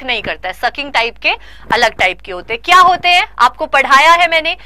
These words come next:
बेटा, जो sucking type of insect होते हैं, जैसे aphids हैं, thrips हैं, bugs हैं, इनमें जो mouth parts होते हैं वो कैसे होते हैं?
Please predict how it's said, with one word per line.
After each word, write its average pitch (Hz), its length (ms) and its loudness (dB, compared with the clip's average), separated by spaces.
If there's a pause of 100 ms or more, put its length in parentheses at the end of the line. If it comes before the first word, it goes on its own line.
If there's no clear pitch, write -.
(280)
बेटा, 302 200 2
जो 392 160 -2
sucking 427 520 -2
type 330 420 2
of 302 200 0
insect 285 420 -4
होते 254 220 -4
हैं, 254 80 -2
जैसे 254 200 -4
aphids 294 680 -4
हैं, 254 280 0
thrips - 600 -8
हैं, 247 340 -2 (320)
bugs 277 520 2
हैं, 262 640 -4 (120)
इनमें 349 560 -2
जो 370 140 -2
mouth 285 260 2
parts - 380 2
होते 294 260 -4
हैं 330 120 2
वो 339 160 -6
कैसे 247 480 -2
होते 294 400 -4
हैं? 330 180 -4